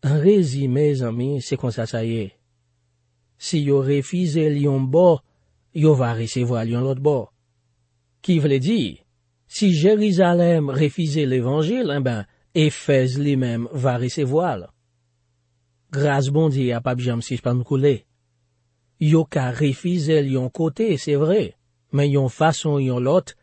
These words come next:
la debòde soti yon lòt kote nan mon nan. Gras la p ap janm sispann koule. E m di Bondye mèsi pou sa.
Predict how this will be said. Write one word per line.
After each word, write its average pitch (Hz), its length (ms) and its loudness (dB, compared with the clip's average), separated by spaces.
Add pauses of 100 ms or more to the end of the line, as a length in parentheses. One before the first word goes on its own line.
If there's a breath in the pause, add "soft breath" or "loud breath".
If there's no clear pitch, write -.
(260)
la 139 240 0
debòde 139 640 0
soti 131 320 -4
yon 131 180 -2
lòt 127 220 -2
kote 127 240 -2
nan 120 160 -4
mon 123 160 -4
nan. 156 160 -6 (1040)
Gras 135 340 0
la 120 160 -2
p 135 80 -2
ap 127 120 -2
janm 147 360 2
sispann 156 480 -2
koule. 170 300 2 (680)
E 135 80 -2
m 131 80 2
di 123 160 -2
Bondye 117 320 -2
mèsi 110 320 -6
pou 113 140 -6
sa. 120 200 -6